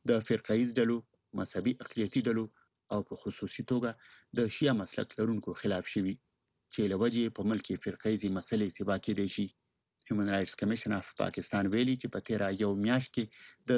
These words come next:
څلوېښت نه زیات د مذهب د سپکاوي کیسونه ریپورت شوي دي. ایچ آر سی پی ویلي، دوی ګڼي چې ریاست خپلې ذمهوارۍ شاته کړې دي او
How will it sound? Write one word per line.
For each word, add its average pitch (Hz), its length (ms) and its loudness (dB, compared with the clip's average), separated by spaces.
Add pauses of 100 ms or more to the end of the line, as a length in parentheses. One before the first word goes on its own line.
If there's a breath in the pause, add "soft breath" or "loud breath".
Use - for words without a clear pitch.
څلوېښت 139 440 2
نه 98 120 -2
زیات 104 180 2 (100)
د 98 100 -2
مذهب 113 320 -4
د - 120 -8
سپکاوي 98 420 -2 (120)
کیسونه 104 360 -2 (480 loud breath)
ریپورت 104 320 -2
شوي 95 240 0
دي. - 80 -2 (800 soft breath)
ایچ - 120 0
آر 135 100 4
سی 147 140 0
پی 151 120 2
ویلي، 160 280 2
دوی 113 180 2
ګڼي 110 260 4
چې 104 140 0
ریاست 101 420 -2
خپلې 110 300 0
ذمهوارۍ 95 480 0 (360 soft breath)
شاته 107 320 -2
کړې 98 220 0
دي 104 80 0 (640)
او 104 60 4